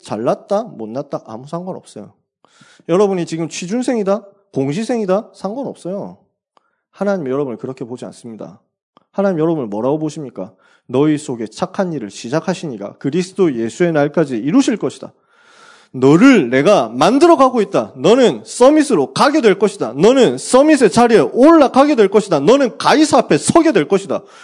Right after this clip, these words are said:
그걸 보는 거예요. 있죠. 시간 개념이요. 우리는 과거, 현재, 미래잖아요. 하나님한테는 없어요. 하나님의 시간 개념은 뭐예요? 전부 현재예요. 영원한 현재예요. 왜 그렇죠? 하나님은 시공간 초월하거든.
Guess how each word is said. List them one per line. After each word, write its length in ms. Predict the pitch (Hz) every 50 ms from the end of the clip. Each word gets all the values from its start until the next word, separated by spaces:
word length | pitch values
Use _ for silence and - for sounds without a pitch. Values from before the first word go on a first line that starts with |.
| - _
그걸 300 | - - 240 330 370 359
보는 300 | 302 277 254 254 262 254
거예요. 600 | 240 202 156 135 135 139 135 120 113 110 120 _ _ _ _ _ _ _ _ _ _ _ _ _ _ _
있죠. 320 | - 185 - - 135 120
시간 440 | - - - - 240 247 262 254 240 208
개념이요. 720 | 175 131 127 135 151 156 147 131 117 120 127 123 110 95 -
우리는 380 | 143 127 151 196 233 220 214
과거, 280 | 214 - 117 107 - 170
현재, 240 | 156 156 135 123 151
미래잖아요. 760 | 147 113 110 107 135 143 156 151 135 117 101 98 95 - _ _ _ _ _
하나님한테는 600 | _ - 233 233 233 220 202 175 180 - 196 160
없어요. 560 | 107 101 - - 165 156 143 117 92 - _ _ _ _ _
하나님의 400 | _ - 233 240 240 226 202 170
시간 260 | 160 - 202 208 202
개념은 280 | 185 160 151 160 156 127
뭐예요? 320 | 110 113 123 143 185 208 202
전부 260 | - - 151 185 170
현재예요. 540 | 147 147 120 110 117 139 143 127 101 92 - _ _ _ _ _ _ _ _ -
영원한 480 | 143 156 196 247 294 294 302 294 294
현재예요. 540 | 247 185 131 123 123 151 147 131 104 95 - _ _ _ _ _ _ _ _ _ _ _
왜 100 | 147 160
그렇죠? 520 | 208 269 302 302 - 254 262 311 - - _ _ _ _ _
하나님은 340 | - 247 233 226 196 151
시공간 440 | 120 - - 143 135 165 165 170 156
초월하거든. 600 | 139 - 226 208 190 147 101 - - - 98 92